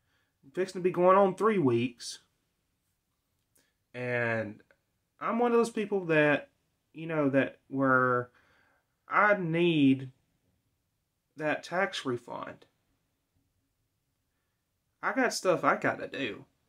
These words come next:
And it sucks that the I R S is sitting there playing with everybody's tax money, playing with everybody's tax refund.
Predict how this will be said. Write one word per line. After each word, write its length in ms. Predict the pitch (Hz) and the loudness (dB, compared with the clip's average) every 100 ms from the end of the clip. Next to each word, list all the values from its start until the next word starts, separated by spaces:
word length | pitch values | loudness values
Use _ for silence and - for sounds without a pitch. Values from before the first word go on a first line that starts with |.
| _ _ _ _ _ _ _ _ _ _ _ _ _ _ _ - | _ _ _ _ _ _ _ _ _ _ _ _ _ _ _ -12
And 120 | 123 | -4
it 200 | 180 - | -4 -2
sucks 800 | - - 247 220 - - - - _ _ _ _ | -2 0 0 0 -2 -8 -12 -12 _ _ _ _
that 160 | 123 - | -16 -14
the 120 | - | -18
I 140 | 151 170 | -6 -6
R 240 | 196 175 | 0 0
S 380 | 156 156 - - _ _ | 2 0 -4 -12 _ _
is 140 | 131 | -4
sitting 300 | - 196 160 | -2 0 -2
there 380 | 151 143 135 127 _ _ _ | -2 2 2 0 _ _ _
playing 640 | - 175 185 165 147 143 135 _ | -4 4 4 4 2 0 -4 _
with 260 | 135 131 - | -2 -2 0
everybody's 680 | 143 170 170 160 156 151 143 | 0 4 4 6 6 4 0
tax 440 | - 170 165 - | -4 -2 -2 -4
money, 240 | 135 123 120 | -8 -6 -8
playing 400 | - 160 160 151 | -4 -2 0 0
with 100 | 139 | 0
everybody's 760 | 147 151 135 151 147 135 - _ _ _ _ _ _ | -2 -2 0 2 2 0 -4 _ _ _ _ _ _
tax 400 | 156 160 156 - | 0 0 0 -8
refund. 680 | 117 110 - - - - | -10 -12 -14 -14 -14 -20